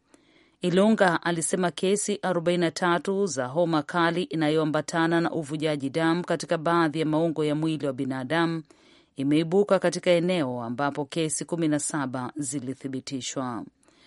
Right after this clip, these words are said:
Shirika la Afya Duniani, W H O, lilikataa kutangaza mlipuko huo kama janga la dharura la afya kimataifa,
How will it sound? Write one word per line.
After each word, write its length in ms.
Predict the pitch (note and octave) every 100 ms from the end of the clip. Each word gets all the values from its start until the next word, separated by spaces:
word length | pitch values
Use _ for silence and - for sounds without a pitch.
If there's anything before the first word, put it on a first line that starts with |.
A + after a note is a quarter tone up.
| - - _
Shirika 520 | - - C#3 D#3+ E3
la 180 | D#3 D3+
Afya 380 | F3+ E3+ D#3+ F3
Duniani, 640 | D#3+ D#3+ D#3+ D#3+ D#3+ E3 E3 D#3 C#3+ D#3+
W 120 | D#3+ -
H 260 | D#3 C#3 -
O, 260 | F3 E3+ F3 _ _ _ -
lilikataa 680 | B2 C3 D#3 D3+ F3+ F3 F3
kutangaza 720 | F3+ F3+ F3 F3 F3+ E3+ F3
mlipuko 460 | E3+ E3+ - - E3+
huo 260 | F#3+ F#3+
kama 260 | F3+ E3+ E3
janga 400 | D3+ F3+ F#3 F#3
la 140 | F3+
dharura 440 | E3 F3 G3 F#3 F3+
la 200 | F3 -
afya 340 | F3+ E3+ E3+
kimataifa, 880 | - D#3 D#3 - D#3+ D3 - G#2+